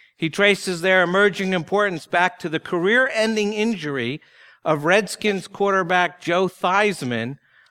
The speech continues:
on Monday Night Football in nineteen eighty-five. The Redskins have been looking for a quarterback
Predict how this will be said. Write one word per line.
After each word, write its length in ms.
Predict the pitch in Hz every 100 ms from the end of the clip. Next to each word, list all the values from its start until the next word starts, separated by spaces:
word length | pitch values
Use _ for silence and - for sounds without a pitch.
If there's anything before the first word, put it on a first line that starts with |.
| -
on 200 | 151 156
Monday 300 | 170 208 214
Night 220 | 202 185
Football 500 | - 180 190 180 175
in 120 | 147
nineteen 580 | 156 175 - - 175 170 131
eighty-five. 800 | 147 143 131 - 147 131 98 107 _ _ _ _ _ _ _ _ _
The 60 | 120
Redskins 540 | 143 135 - 151 139
have 120 | 139
been 160 | 127 123
looking 280 | 151 160 143
for 220 | 160 147
a 40 |
quarterback 760 | 143 135 131 131 123 120 -